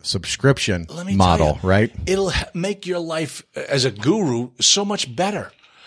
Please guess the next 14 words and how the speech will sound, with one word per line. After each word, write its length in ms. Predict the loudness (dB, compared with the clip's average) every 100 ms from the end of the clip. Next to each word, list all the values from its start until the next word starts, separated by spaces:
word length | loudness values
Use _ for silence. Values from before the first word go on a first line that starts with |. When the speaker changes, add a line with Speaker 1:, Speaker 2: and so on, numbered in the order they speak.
| -6
Speaker 2:
I 100 | 2
mean, 180 | 2 0 -8
the, 220 | -4 -4 -2 -2
the 80 |
thing 400 | -2 -2 -2 -2
that 100 | -4
happens, 680 | -4 -4 -4 -2 -4 -4 -6 -2
and 160 | 0
this 140 | 2 2
has 160 | 2 -2 -2
been 220 | -2 0
such 200 | -2 -2
a 100 | -4
fantastic 920 | -4 -4 -4 -4 -4 -2 -2 0 -2